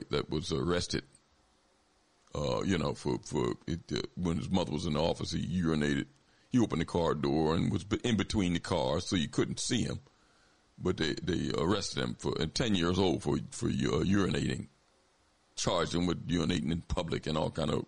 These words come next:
you know, stuff. So he was, he was involved with the, uh, family down there.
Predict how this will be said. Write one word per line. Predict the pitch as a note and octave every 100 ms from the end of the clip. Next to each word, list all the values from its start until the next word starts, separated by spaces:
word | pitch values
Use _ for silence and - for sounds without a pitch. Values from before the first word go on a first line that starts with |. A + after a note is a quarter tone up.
| _
you | A2
know, | F#2 -
stuff. | - - -
So | - A#1+
he | E2+ D2+
was, | D#2+ - - - -
he | - F#2+
was | G#2+
involved | - - - - D#2+
with | - -
the, | C#2 C2
uh, | B1 A#1+ - _ _ _ -
family | - A3+ - -
down | - - -
there. | - -